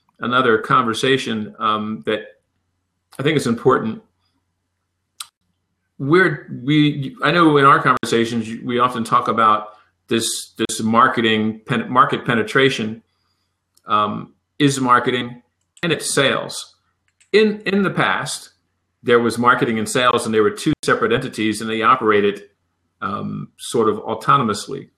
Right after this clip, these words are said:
And today, because of technology and, and the tools that we have at our disposal,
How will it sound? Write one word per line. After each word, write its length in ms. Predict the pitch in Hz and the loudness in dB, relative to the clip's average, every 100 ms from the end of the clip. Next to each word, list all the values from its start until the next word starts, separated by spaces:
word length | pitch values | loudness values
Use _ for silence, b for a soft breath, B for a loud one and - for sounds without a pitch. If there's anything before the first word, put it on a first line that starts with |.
| _ _ _ _ _ - | _ _ _ _ _ -4
And 180 | 117 | -4
today, 300 | 117 131 135 151 - | -2 0 2 0 -2
because 380 | 117 117 110 | -4 -2 -2
of 120 | 110 - | -4 -8
technology 840 | 113 107 113 117 110 113 113 110 | -6 0 2 2 0 -2 0 0
and, 220 | 107 104 | 0 -4
and 340 | 107 107 104 101 | -8 -8 -8 -6
the 180 | 107 - - | -8 -8 0
tools 340 | 160 151 131 | 2 2 0
that 140 | 120 | -2
we 100 | 110 | -2
have 180 | 110 113 | -2 0
at 60 | 117 | 2
our 100 | 110 | 2
disposal, 720 | 104 - 120 123 110 98 - | 0 -4 0 0 -2 -8 -14